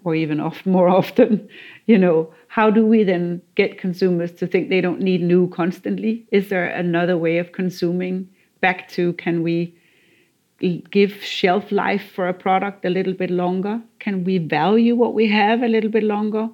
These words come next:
Or should we simply look to circular business models, service models, rentals, resell, so that what is,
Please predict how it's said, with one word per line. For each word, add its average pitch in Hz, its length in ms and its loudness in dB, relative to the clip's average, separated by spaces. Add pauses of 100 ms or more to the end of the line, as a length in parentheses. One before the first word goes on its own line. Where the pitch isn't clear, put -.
(280)
Or 247 340 6
should 202 220 0
we 214 100 2
simply 214 420 0
look 220 340 2
to 190 400 -2 (440)
circular 226 500 2
business 208 460 0
models, 190 400 -2
service 214 580 0
models, 190 580 0
rentals, 196 1040 -2 (340)
resell, 185 920 2 (300)
so 208 240 2
that 190 240 0
what 196 180 0
is, 190 360 -4